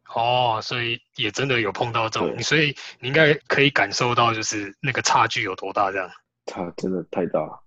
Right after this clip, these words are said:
Speaker 2: 我，我去看N C A A一级的比赛，那个谁，Utah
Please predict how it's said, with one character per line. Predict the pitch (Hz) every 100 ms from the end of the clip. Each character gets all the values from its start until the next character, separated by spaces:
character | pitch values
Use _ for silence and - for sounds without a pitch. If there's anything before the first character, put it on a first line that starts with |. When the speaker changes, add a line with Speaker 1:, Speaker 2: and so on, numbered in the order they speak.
| -
Speaker 2:
我， | 104 117
我 | 117
去 | 101 113
看 | 113 98
N | 101
C | 92 98
A | 98
A | 90
一 | 95
级 | -
的 | 67
比 | 62 -
赛， | - - - _ _ _ _ -
那 | 98
个 | 87 80
谁， | - - - _ _ _ _ _ _
Utah | - 104 98 101